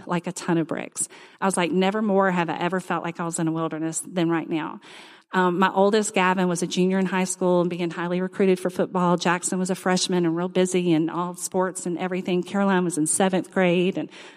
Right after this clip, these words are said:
volleyball player and music and church. And sweet Ben was in second grade. And there was not a busier time for a mom <laughs> than then. I want to, um, you to imagine what it's like. Like,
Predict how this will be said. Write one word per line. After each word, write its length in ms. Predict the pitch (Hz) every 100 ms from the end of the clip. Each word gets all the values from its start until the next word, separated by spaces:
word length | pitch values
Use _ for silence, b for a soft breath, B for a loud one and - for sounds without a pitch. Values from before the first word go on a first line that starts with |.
| B
volleyball 520 | 196 202 202 180 170
player 340 | - 170 156 151
and 160 | 147
music 560 | 175 208 202 196 160 -
and 140 | 139
church. 540 | - 220 202 180 139 -
And 180 | 160 - B B
sweet 320 | - 240 233
Ben 220 | 202 202 196
was 160 | 170
in 140 | 170 165
second 360 | 185 180 185
grade. 380 | 165 151 127 170 B B B B -
And 300 | 196 185 185
there 220 | 180 208
was 180 | 220 202
not 320 | 190 180 190
a 60 | 220
busier 320 | 214 202 185
time 340 | 175 175 160 151
for 180 | 170
a 60 | 156
mom 400 | 151 151 147 180 135 -
<laughs> 200 | 294 208
than 180 | 208 190
then. 320 | 170 151 - _ _ -
I 100 | 214
want 300 | 254 254 -
to, 340 | 262 240 226 -
um, 580 | 196 202 196 190 165 202
you 140 | 226
to 60 | 202
imagine 420 | 185 185 180 180
what 100 | 170
it's 160 | -
like. 240 | 180 165 -
Like, 180 | 165